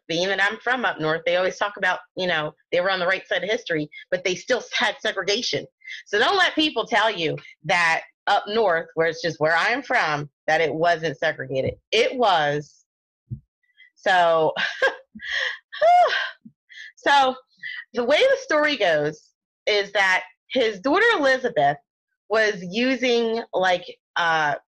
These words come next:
the services of public transportation. I believe it wasn't a bus, 'cause I don't think they had buses back then, but it was more of, like, a streetcar. And it was her and I believe some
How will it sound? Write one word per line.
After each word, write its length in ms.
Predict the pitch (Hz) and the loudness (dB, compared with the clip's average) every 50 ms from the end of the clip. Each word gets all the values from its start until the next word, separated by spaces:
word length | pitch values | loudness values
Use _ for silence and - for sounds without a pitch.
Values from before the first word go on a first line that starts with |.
| _ _ _ 175 | _ _ _ -4
the 140 | 190 190 | -4 -4
services 580 | 180 - 220 226 233 240 240 - 214 208 190 - | -2 -2 -2 -2 -2 -2 -2 0 -2 -2 0 0
of 180 | 202 180 175 - | 0 0 0 0
public 300 | 214 185 180 202 185 - | -2 0 0 -2 -4 -4
transportation. 920 | - 208 180 170 170 165 - 170 - 180 170 160 147 - 139 127 - - _ _ _ - _ - - - _ _ - | -4 -2 -2 -2 -4 -4 -6 -6 -4 -2 -4 -4 -4 -4 -6 -8 -8 -12 _ _ _ -20 _ -20 -20 -20 _ _ -2
I 100 | 190 190 | 0 0
believe 340 | 180 190 208 240 262 269 247 | 0 -2 0 0 0 0 0
it 140 | 233 - | -2 -2
wasn't 420 | 185 165 196 202 202 202 220 208 214 - | 0 0 2 2 2 2 0 -2 0 -2
a 120 | 156 151 139 - _ | -2 -2 -4 -2 _
bus, 260 | 175 170 160 160 - | 0 0 0 -2 -2
'cause 120 | - 165 | -4 -2
I 80 | 165 175 | -2 0
don't 120 | 185 185 | -2 -2
think 160 | 180 190 175 180 | -2 -4 -2 0
they 60 | 165 | 0
had 140 | 160 156 147 | 0 0 0
buses 300 | 151 147 147 - 170 165 | -2 -2 -2 -4 -8 -4
back 220 | - 170 175 - - | -2 -2 -2 -2 -2
then, 200 | 190 180 175 180 | -2 -2 -2 -2
but 120 | 170 165 156 | -2 -2 -2
it 60 | - | -2
was 180 | 165 165 160 | -2 -4 -4
more 220 | 208 214 220 220 214 | -2 0 0 0 0
of, 80 | 175 | 0
like, 160 | 170 170 - - | -2 -4 -4 -4
a 80 | - | -10
streetcar. 880 | - - - - - 175 196 - - - - 285 277 277 277 285 294 294 - _ - - - - - - - - - | -10 -12 -12 -6 -4 -4 -6 -4 -8 -4 0 0 2 2 2 0 0 -2 -4 _ -20 -20 -20 -20 -18 -18 -10 -4 0
And 440 | 208 208 208 202 196 196 196 - - - _ _ _ _ _ _ _ _ | 0 2 2 2 2 0 -2 -4 -6 -8 _ _ _ _ _ _ _ _
it 140 | - 208 196 | 0 0 2
was 200 | 180 190 185 185 - | 2 2 0 0 -2
her 640 | - 302 330 330 330 320 320 320 330 311 294 - - _ - | 0 2 4 6 6 6 4 4 2 0 -2 -8 -12 _ -4
and 160 | 226 226 220 | -2 0 0
I 60 | 214 | -2
believe 600 | 202 196 214 220 226 233 226 240 247 247 247 240 240 | -2 -2 -4 -4 -4 -4 -2 -2 -2 -2 -2 -4 -4
some 240 | - - 202 202 | -4 -4 -4 -4